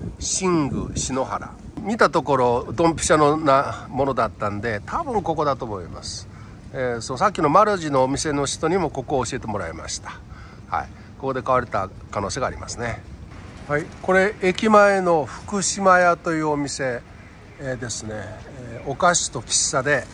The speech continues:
<clears throat> ここで一句呼ばれてます。の百二十番、再婚九周年、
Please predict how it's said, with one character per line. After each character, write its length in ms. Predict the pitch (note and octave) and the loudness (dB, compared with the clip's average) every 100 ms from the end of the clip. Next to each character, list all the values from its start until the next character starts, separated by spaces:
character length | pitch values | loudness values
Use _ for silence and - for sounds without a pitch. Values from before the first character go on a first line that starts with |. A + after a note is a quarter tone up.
| - | 0
<clears throat> 160 | C4+ - | 0 -2
こ 120 | F#3 | 2
こ 100 | A3+ | 2
で 80 | A#3 | 0
一 60 | |
句 160 | - D#3+ | 0 0
呼 60 | |
ば 100 | D3 | 4
れ 80 | C#3 | 2
て 100 | B2+ | 0
ま 140 | G#2+ F#2+ | -4 -6
す。 260 | - - - - - - - | -8 -12 -16 -16 -16 -8 0
の 120 | F#3+ | 2
百 240 | C#3+ D#3+ F3 | 4 2 4
二 140 | E3+ | 2
十 180 | D3 D3+ | 2 -2
番、 220 | A2 F2+ E2+ - - - - | -2 -6 -8 -16 -18 -18 -12
再 400 | - - F#3 G3 F#3 - | -4 4 4 4 -2 -4
婚 360 | F#3 F#3+ F3+ D#3+ | 2 4 4 0
九 300 | - F3+ E3+ | -2 -2 0
周 300 | - E3+ D#3 | -2 -2 0
年、 240 | B2+ F#2+ | 0 -2